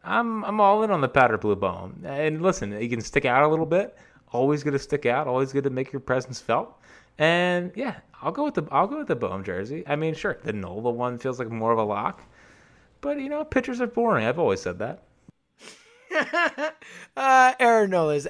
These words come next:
Speaker 2: absolutely the correct answer. I mean, come on, he's an ace. We just talked about it. Uh, I love, uh, Bohm too, but Nola's here. He's our guy. Nope, it's Nola. It's definitely Nola. It's
Speaker 1: I
Speaker 2: Nola.
Speaker 1: need,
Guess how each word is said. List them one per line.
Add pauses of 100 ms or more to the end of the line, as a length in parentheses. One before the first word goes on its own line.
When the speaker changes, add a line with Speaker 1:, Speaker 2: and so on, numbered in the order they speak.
Speaker 2:
absolutely
the
correct
answer.
I
mean,
come
on, (100)
he's
an
ace.
We
just
talked
about
it. (540)
Uh,
I
love,
uh, (500)
Bohm (120)
too,
but
Nola's
here.
He's
our (120)
guy. (220)
Nope, (240)
it's
Nola.
It's
definitely
Nola. (360)
It's
Speaker 1:
I
Speaker 2:
Nola.
Speaker 1:
need,